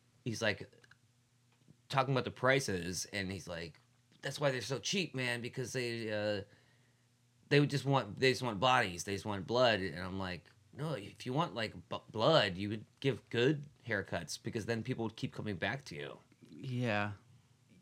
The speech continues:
Speaker 2: Yeah.
Speaker 1: He
Speaker 2: There, there are some, there are a couple of logic issues.
Speaker 1: I think I hated him.
Speaker 2: Kevin?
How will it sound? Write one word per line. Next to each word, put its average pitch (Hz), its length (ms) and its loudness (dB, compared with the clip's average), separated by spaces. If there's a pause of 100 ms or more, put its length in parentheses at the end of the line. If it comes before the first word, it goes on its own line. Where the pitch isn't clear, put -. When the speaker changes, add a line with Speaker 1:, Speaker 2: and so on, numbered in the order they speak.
(140)
Speaker 2:
Yeah. 90 560 -4
Speaker 1:
He 208 200 -2
Speaker 2:
There, 190 180 4
there 220 200 6
are 247 60 6
some, 254 320 4
there 202 300 8
are 196 40 6
a 185 60 2
couple 156 300 4
of 120 60 4
logic 101 420 4
issues. 107 180 -4
Speaker 1:
I 117 160 12
think - 320 0 (200)
I 185 200 10
hated 143 440 6
him. 92 300 -2 (500)
Speaker 2:
Kevin? 175 380 2